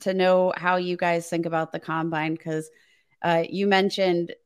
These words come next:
you know, what shows up on tape, what doesn't. I think the combine's just a really nice way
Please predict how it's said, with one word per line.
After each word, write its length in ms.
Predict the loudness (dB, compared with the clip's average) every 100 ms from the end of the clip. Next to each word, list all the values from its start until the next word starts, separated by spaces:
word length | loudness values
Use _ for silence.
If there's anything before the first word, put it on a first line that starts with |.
| _
you 180 | -6 -2
know, 160 | -2
what 440 | -2 -4 2 2 2
shows 360 | 0 2 2
up 140 | 0 0
on 200 | 0 0
tape, 360 | -2 -2 -2 -2
what 240 | -2 -2
doesn't. 380 | -2 -4 -4 -4
I 140 | -2 -2
think 220 | -2 -6
the 80 | -6
combine's 640 | -2 -2 0 0 0 -4
just 220 | -8 -8
a 40 | -6
really 300 | -6 -2 -2
nice 320 | -2 -6 -6
way 260 | -4 -2